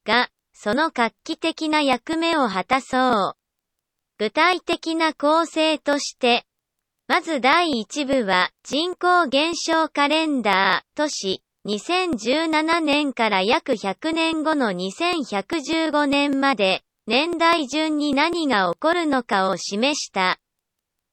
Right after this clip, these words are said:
一口に、少子高齢化と言っても、いつ、どのように進み、人口はどのように減っていくのか。それがもたらす未来に迫っていく。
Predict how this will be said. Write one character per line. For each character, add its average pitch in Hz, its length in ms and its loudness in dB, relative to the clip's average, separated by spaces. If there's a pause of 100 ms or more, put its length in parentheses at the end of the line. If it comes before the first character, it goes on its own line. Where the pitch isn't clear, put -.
一 - 320 -2
口 - 380 -4
に、 196 380 -4
少 359 360 0
子 220 200 -6
高 277 340 2
齢 254 300 2
化 208 320 0 (140)
と 220 140 0
言 185 160 -4
っ - 20 -12 (140)
て - 140 0
も、 175 300 0 (240)
い 349 120 -6
つ、 - 380 -6 (220)
ど 294 140 2
の 359 160 2
よ 269 260 2
う 254 60 0
に 196 160 -4
進 196 400 -6
み、 226 260 -2 (200)
人 311 300 -4
口 330 360 2
は 302 160 2
ど 294 160 0
の 349 160 0
よ 269 260 2
う 254 60 2
に 185 200 -4
減 196 140 -2
っ - 20 -8
て 311 320 -2
い 277 80 -6
く - 140 -6
の 285 160 0
か。 185 340 -2 (840)
そ - 180 -2
れ 285 180 2
が 330 180 2
も 240 180 2
た 330 160 2
ら 349 180 2
す - 160 -6
未 247 220 0
来 330 280 2
に 196 180 -2
迫 240 360 2
っ 359 40 -4 (140)
て 254 140 2
い 202 160 -2
く。 196 340 -4